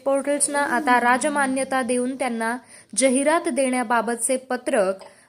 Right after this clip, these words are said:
आज दिनांक तीन जून रोजी अधिकृतरित्या जाहीर करण्यात आलंय. वरिष्ठ संपादक राजा माने यांच्या नेतृत्वाखालील डिजिटल मीडिया संपादक, पत्रकार संघटना गेली सहा वर्षे या मागणीसाठी शासन दरबारी अथक प्रयत्न करतायत.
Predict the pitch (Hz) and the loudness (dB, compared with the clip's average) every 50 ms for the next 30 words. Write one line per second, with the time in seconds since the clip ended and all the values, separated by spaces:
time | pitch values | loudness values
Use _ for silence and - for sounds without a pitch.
0 | - - 240 254 262 240 269 254 233 226 262 254 254 262 254 285 285 285 294 277 | 0 2 4 4 4 4 0 0 0 0 0 0 0 0 0 -2 -4 -4 -4 -6
1 | 277 294 302 269 294 302 285 277 277 262 247 220 233 254 254 - 220 240 233 302 | -6 -4 -4 -4 -4 -4 -2 -2 -2 -2 -2 -2 -2 -4 -4 -2 -2 -2 -2 -2
2 | 302 339 339 339 339 330 247 262 - - 247 254 247 - 220 220 208 226 214 220 | -2 -2 -2 -2 -2 -4 -6 -6 -6 -4 -4 -4 -2 -2 -2 -2 -2 -4 -4 -2
3 | 226 220 208 208 208 208 208 226 226 214 - - - _ _ _ _ _ _ _ | -4 -4 -2 -2 -4 -2 -2 0 0 0 -2 -4 -8 _ _ _ _ _ _ _
4 | - 240 269 277 294 330 339 - - 359 359 370 330 294 254 302 285 247 294 302 | -4 0 0 2 2 2 0 2 0 0 2 2 2 2 2 0 2 2 0 0
5 | 302 277 247 226 220 233 285 285 285 285 277 277 285 311 320 294 262 254 - 269 | 2 4 4 4 4 4 2 2 2 2 0 0 0 -2 -2 -2 -2 -2 -2 -2
6 | 269 254 247 233 247 262 262 254 277 269 262 262 269 262 247 262 269 247 220 254 | -2 -2 -2 -2 -2 -4 -4 -2 0 0 0 2 0 -2 0 0 -2 0 0 -2
7 | 220 254 262 269 294 294 294 285 269 247 254 254 247 247 262 277 - 285 247 240 | -2 -2 -4 -4 -4 -4 -2 -4 -4 -2 0 2 2 2 2 0 0 -2 -2 -4
8 | 233 - 247 240 220 254 254 254 - - 247 226 240 247 254 254 269 269 277 277 | 0 0 0 0 0 -2 -4 -4 -4 -6 -6 -4 -4 -4 -2 0 0 0 0 -2
9 | - 269 247 240 247 240 240 233 233 233 233 262 - - - - - - - 240 | -4 -4 -4 -4 -4 -4 -4 -2 0 0 0 -2 -4 -10 -20 -20 -20 -12 -4 0
10 | 285 285 285 320 311 - - 311 269 269 320 349 339 320 226 214 - 254 226 220 | 2 2 4 4 2 4 2 2 2 4 2 4 4 2 0 0 -2 -2 0 0
11 | 233 226 233 233 226 220 220 233 254 285 285 - 302 269 277 294 294 269 - 240 | 2 2 2 2 2 2 2 0 -2 -2 0 0 -2 -2 -2 -4 -4 -2 0 0
12 | 220 226 - 285 285 302 285 269 254 226 254 254 262 269 - 240 240 - 320 320 | 0 0 -2 -4 -2 -2 -2 -2 0 0 -2 -2 -2 -4 -6 -6 -4 -6 -6 -4
13 | - 339 302 269 254 247 226 220 220 220 214 - - 208 - - | -2 -2 0 0 0 -2 -4 -2 -2 -2 -2 0 0 0 0 0